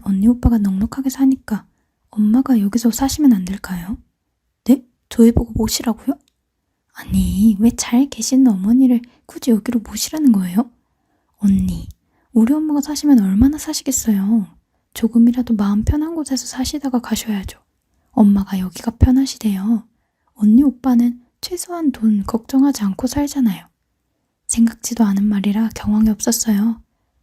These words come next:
연세도 있으셔서 수시로 병원에도 다녀야 하시고 식사나 이런저런 것들도 옆에서 살뜰히 챙겨드려야 하는데 맞벌이하는 입장에서 뭘 하라는 소리인지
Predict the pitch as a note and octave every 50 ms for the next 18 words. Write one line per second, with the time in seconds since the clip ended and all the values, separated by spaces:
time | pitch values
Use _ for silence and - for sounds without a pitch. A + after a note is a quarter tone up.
0 | _ - B3+ A#3+ A#3 A3+ - D#4 - D#4+ B3+ A#3 - C4+ B3+ B3+ B3+ A#3 - A3+
1 | A3 A3 A3 G#3+ - - C#4 C4 - B3+ B3 A#3+ - G#3+ G#3+ G#3 G#3+ A3+ A#3+ A#3+
2 | - - - - G#3 G3+ G3+ G#3+ A3+ A#3+ A#3 A3+ - A3+ - - G3 F3+ - _
3 | _ _ _ _ _ _ _ - - B3+ - - - - A3 G#3 G#3 G#3+ A3 G3+
4 | - - - A#3 A3+ A3 A#3 B3 B3 C4 B3+ B3 - - A#3 - - G#3+ G#3 -
5 | - C#4 B3+ G#3 - _ _ _ _ _ _ - B3+ A#3+ A#3+ - D4+ - - C4+
6 | B3 A3+ - - - D4+ D4 - - - C4+ - - E4+ F4 F4 F4+ F4 E4+ D#4
7 | C#4+ C#4 C4+ B3+ A#3+ C4 B3 B3 A3+ G3+ F3+ - - - _ _ _ _ _ _
8 | _ _ _ - C#4 G#3+ - - - A3+ G#3+ A3 A3 G#3+ G#3+ A3 G#3 G3 - -
9 | - A3 A3 G#3 - - B3 A#3+ A#3+ A3 A3 A3+ A#3 A3+ C4+ C#4 C#4+ C#4+ C#4+ C4+
10 | C4 D4+ D4+ C#4+ C#4 C4 A3+ G3+ G3 - A3 -